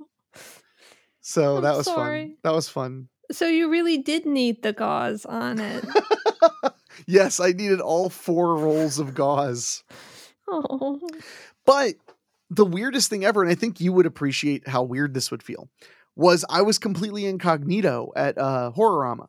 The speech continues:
Speaker 2: Mm-hmm.
Speaker 1: Like, no one looked at me and went, "Oh, hey, Henrik." I'm not used to people not being able to look, 'cause I had all of the major Henrikisms were gone. I had no, I was
Speaker 2: Mm-hmm.
Speaker 1: wearing contact lenses. My hair was hidden.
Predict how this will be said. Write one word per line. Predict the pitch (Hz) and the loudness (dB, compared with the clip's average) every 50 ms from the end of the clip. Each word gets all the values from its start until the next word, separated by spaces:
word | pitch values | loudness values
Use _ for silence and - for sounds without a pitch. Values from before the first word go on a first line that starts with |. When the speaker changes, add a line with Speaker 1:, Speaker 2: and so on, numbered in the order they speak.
| _ _ _ _ _ _ - | _ _ _ _ _ _ -2
Speaker 2:
Mm-hmm. | 294 285 277 240 247 320 | 0 2 2 0 0 2
Speaker 1:
Like, | 294 170 180 160 - | 4 4 4 4 2
no | 160 165 170 180 196 | 0 4 4 4 6
one | 202 208 208 202 185 | 4 2 2 0 0
looked | 170 175 190 180 - 165 | 0 0 0 0 -4 -8
at | - | -4
me | 147 160 160 156 151 | -2 0 2 2 2
and | 147 143 | 2 0
went, | 143 143 175 | 0 2 4
"Oh, | 226 214 | 4 4
hey, | 202 214 214 | 4 4 2
Henrik." | 196 208 247 262 233 151 110 - _ - _ _ _ _ _ _ _ _ _ _ _ _ _ _ - | 2 2 0 0 -2 -4 -4 -6 _ -20 _ _ _ _ _ _ _ _ _ _ _ _ _ _ 2
I'm | 160 180 208 233 | 2 4 4 4
not | 262 240 190 | 2 0 0
used | 170 160 143 190 277 269 - - - | 0 0 2 2 2 2 0 -2 -4
to | 196 | -4
people | 147 160 165 - 160 156 | -4 -6 -4 -2 0 0
not | 151 151 147 143 | 0 0 0 0
being | - 156 147 147 | 0 0 0 0
able | 147 135 139 143 | 0 -2 -2 -4
to | 139 | -4
look, | 147 - - | -4 -2 2
'cause | 226 233 - - - - - _ _ _ _ _ _ _ - | 0 0 0 -2 -14 -20 -20 _ _ _ _ _ _ _ 0
I | 196 214 254 240 | 2 4 4 4
had | 220 247 240 - - _ _ _ _ _ _ - | 4 2 0 0 -4 _ _ _ _ _ _ 2
all | - 190 214 233 233 247 | 4 6 6 6 6 4
of | 233 185 | 2 2
the | 196 202 | 2 2
major | 185 190 196 196 165 185 180 156 | 2 2 0 0 0 0 0 0
Henrikisms | 156 175 185 202 214 202 - 175 151 131 143 139 131 127 127 | 2 0 2 2 0 0 2 0 0 0 -2 -4 -4 -6 -6
were | 135 127 | -8 -8
gone. | - - 147 143 156 170 151 131 123 127 - - _ _ _ - - | -6 0 0 2 2 2 0 -2 -6 -8 -14 -20 _ _ _ -2 2
I | 139 | 4
had | 147 156 - - | 6 6 6 6
no, | - 104 104 143 | 4 4 4 4
I | 147 | 2
was | 147 139 | 2 4
Speaker 2:
Mm-hmm. | 131 | 4
Speaker 1:
wearing | 156 151 147 135 | 4 4 4 2
contact | 127 - 127 127 135 147 - 180 175 180 180 180 | -4 -2 0 0 0 2 2 2 2 2 2 0
lenses. | 185 185 190 185 170 180 190 196 196 196 196 - - _ - - - | 0 2 2 0 2 2 2 2 2 0 -4 -6 -8 _ -14 -10 -4
My | - 147 139 135 | 0 0 2 0
hair | 123 131 127 135 139 147 156 170 | 0 0 0 2 2 4 4 4
was | 170 185 175 - | 2 2 2 2
hidden. | 175 180 185 175 175 190 196 196 180 | 2 2 2 2 0 -4 -6 -6 -6